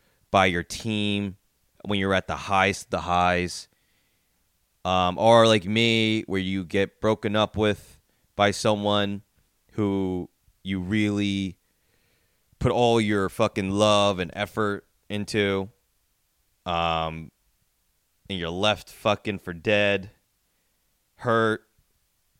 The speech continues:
confidence gone. Just know that you can overcome, man. And I think Jared Goff's, the story,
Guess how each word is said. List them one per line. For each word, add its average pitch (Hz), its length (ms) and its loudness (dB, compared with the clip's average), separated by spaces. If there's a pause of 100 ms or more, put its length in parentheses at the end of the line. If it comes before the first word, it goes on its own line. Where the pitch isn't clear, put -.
(580)
confidence 107 460 -4
gone. 95 520 -4 (500)
Just 120 360 0
know 117 420 4
that 98 460 2 (640)
you 131 360 0
can 120 400 0
overcome, 95 760 -6
man. 69 180 -12
And 92 220 -8
I 87 180 -6
think 127 240 -6
Jared 104 280 -4
Goff's, 95 460 -4
the 101 80 -16
story, 107 560 -2